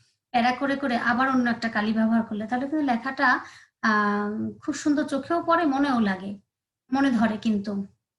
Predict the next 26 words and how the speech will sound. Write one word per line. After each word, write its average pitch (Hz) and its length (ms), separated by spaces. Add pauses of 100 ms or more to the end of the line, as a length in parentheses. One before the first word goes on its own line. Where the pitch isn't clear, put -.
(920)
যে 277 140
লেখাটা 285 320
কিন্তু 311 180
সুন্দর 269 300
লাগে 285 260
সেই 262 140
লেখাই 240 340
কিন্তু 233 200
নাম্বারটা 214 500 (420)
বেশি 247 360
আসে। 220 380 (640)
আহ, 202 320
তো 262 140
তোমরা 294 240
অবশ্যই 294 320
এতদিনে 285 360
বুঝতে 254 300
পেরেছো 254 520 (320)
কিভাবে 247 260
লিখলে 233 280
নাম্বারটা 226 360
বেশি 220 300
আসবে, 226 300 (640)
আর 226 100
নিয়মগুলিগুলো 233 600
দেখবে। 226 420